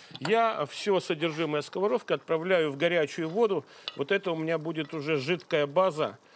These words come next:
для супца моего с гречкой. Вот теперь у нас уже картина проясняется. Смотрите, друзья, вот два сотейника на плите. В одном будет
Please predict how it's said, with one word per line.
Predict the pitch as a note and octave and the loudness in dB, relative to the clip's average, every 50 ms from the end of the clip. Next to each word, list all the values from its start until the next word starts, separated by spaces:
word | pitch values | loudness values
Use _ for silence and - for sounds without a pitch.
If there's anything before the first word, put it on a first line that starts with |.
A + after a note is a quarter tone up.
| - - - _ _ | -18 -18 -20 _ _
для | - A#2 A2 C3 D3 E3 E3+ F3 F3 F3 E3+ - | -18 -10 -6 -2 2 4 4 4 4 4 2 -2
супца | - - - - G3+ F3 - - - - F3 D3+ A#2 F#2 - _ _ - - - - - | -6 -8 -6 -4 -4 -6 -6 -8 -4 0 2 2 2 0 -4 _ _ -20 -20 -16 -12 -8
моего | B2+ C3 C3+ C3+ C#3 D3 F3 F#3+ F3+ | -4 -2 0 0 0 0 2 0 0
с | C#3+ | 0
гречкой. | C#3+ C#3 D#3 D3+ D3+ B2 - - - - - - - - - - - - - - - - - - - - _ _ - - - - - - - - - - - - - - - - - - - - - - - | 0 0 0 0 0 -2 -2 -6 -12 -12 -14 -12 -12 -14 -18 -20 -20 -20 -18 -16 -14 -14 -14 -14 -16 -18 _ _ -16 -14 -14 -14 -16 -12 -10 -8 -8 -8 -8 -10 -8 -6 -4 -4 -4 -4 -4 -6 -6 -6 -6
Вот | - D#3 D#3 | -6 -4 -4
теперь | - G#3+ - C#4 B3 | -2 0 0 2 4
у | A3+ | 4
нас | A3+ A3+ - A3 | 2 2 2 2
уже | F#3+ G#3+ G3+ | 0 2 2
картина | - G3+ F#3 - A#3+ A3 G#3+ G3+ | 2 0 0 0 0 0 0 0
проясняется. | - G3+ G3+ G3+ G#3 G3 - G#3+ F#3+ D#3+ C3 G#2+ - - - | 2 2 2 2 0 0 0 0 2 2 2 0 -2 -6 -10
Смотрите, | - - F3 F#3+ F#3+ G3+ G#3+ F#3 - D#3 | -4 -2 -2 -2 -2 -2 -4 -4 -4 -4
друзья, | B2+ B2+ C3+ C#3+ C3 C3 C#3+ E3+ - | -6 -4 -4 -4 -2 -2 -2 -2 0
вот | G#2+ D3+ A3 A3 F3 D#3 | 0 0 0 0 0 -2
два | E3+ E3 F#3+ F3 | 0 2 2 2
сотейника | - - F#3+ E3+ - F#3+ E3+ C#3+ C3+ B2+ A2+ - B2+ | 2 -2 -4 -2 0 0 0 0 0 -2 -4 -4 -4
на | B2 C3 | -4 -4
плите. | B2+ - D#3+ F3+ - - A3+ A3 A#3 B3 A#3 _ _ _ _ - - - - - - _ _ | -4 -2 -2 -2 -2 0 0 0 0 0 -2 _ _ _ _ -20 -20 -20 -20 -20 -20 _ _
В | - B2 B2+ F3+ | -8 -2 0 0
одном | F#3 E3+ D#3+ G3 G3+ G3+ F3 C#3 A#2 F#2+ F2 - - _ _ _ _ - - B2+ | 0 0 2 2 4 4 4 2 0 -4 -10 -14 -20 _ _ _ _ -12 -6 -2
будет | D#3 F#3+ F#3+ D3+ C#3+ C#3 - - | 0 0 2 2 0 -2 -2 -4